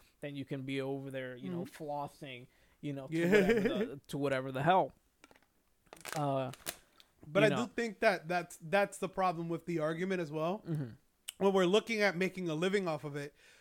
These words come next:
Speaker 2: we're just looking at the top one percent.
Speaker 1: Mm-hmm.
Speaker 2: Uh, what I mean by there's gonna be a ton of jobs in gaming is that, yeah, you could realistically go out and get a degree and work for somebody. You could do your side hustle and make a little game here and there.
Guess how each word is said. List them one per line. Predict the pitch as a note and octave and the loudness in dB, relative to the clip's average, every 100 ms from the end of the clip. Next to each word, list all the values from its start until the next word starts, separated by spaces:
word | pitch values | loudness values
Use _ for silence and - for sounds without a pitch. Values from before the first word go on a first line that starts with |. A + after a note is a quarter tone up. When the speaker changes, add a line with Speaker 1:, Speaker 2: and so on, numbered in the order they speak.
| _ - | _ 0
Speaker 2:
we're | F#3 | 0
just | D#3+ F3+ | 2 -2
looking | F3+ G3 F#3+ F3+ - | 0 0 0 -6 -2
at | F3 - | -2 -2
the | F3 | -8
top | - E3+ C#3+ | -2 -4 -4
one | E3 | -8
percent. | C#3+ C#3+ - B2+ - _ _ _ _ | -8 -10 -12 -16 -20 _ _ _ _
Speaker 1:
Mm-hmm. | D3+ | 0
Speaker 2:
Uh, | E3 E3+ E3+ - F#3+ F3+ | 4 4 2 -2 -12 4
what | A3 | 6
I | G#3+ | 8
mean | A3 A#3 | 6 6
by | A3 | 6
there's | G3+ G3 F3 D#3 C3+ C3+ - | 8 6 4 -4 -14 -10 0
gonna | E3+ G3+ | 2 4
be | F#3 F#3 | 2 -2
a | F3 | -6
ton | - G#3+ G3 | 4 6 6
of | D#3+ D3 | 0 2
jobs | F3+ F3 D3 | 4 4 2
in | D#3+ | -2
gaming | D#3+ F#3 F3+ D#3 | 0 0 0 -2
is | D3+ C3+ | -4 -4
that, | E3+ F3 | -6 -2
yeah, | B3 D3 | -2 -2
you | C3+ E3 E4+ F#4+ | -2 6 6 6
could | F4+ G3+ - _ _ _ | 0 -2 -12 _ _ _
realistically | G#3 A#3 A#3+ B3 B3 - G#3 F3+ | 8 8 8 4 -2 -2 -2 -2
go | C3+ G3+ | 4 8
out | G3+ G3 | 8 6
and | F3 | 4
get | F3+ | 0
a | |
degree | E3 D#3 D#3 F3 E3+ D#3 - _ _ F#3 | 0 -2 2 2 2 0 -10 _ _ -4
and | F3+ D#3+ | -2 2
work | F3+ F3 - | 2 0 -4
for | D#3+ | -8
somebody. | D#3 C#3 C3+ - G3+ _ _ _ | -8 -12 -14 -18 -20 _ _ _
You | F#3+ C4+ D#4 | 8 8 8
could | C4 F3 | 0 0
do | B3 C4+ | 0 0
your | G#3+ F3+ | 0 0
side | E3+ G#3+ A3 | 0 2 4
hustle | F#3+ E3+ - E3 | 2 0 0 -2
and | E3 | 0
make | F3 F3+ | 0 0
a | F3 | -2
little | E3+ D#3 | -2 -4
game | D3+ D#3 D#3+ | -4 -4 -4
here | D#3 D3 | -4 -6
and | C#3 | -8
there. | C#3 C3 C#3 | -12 -14 -18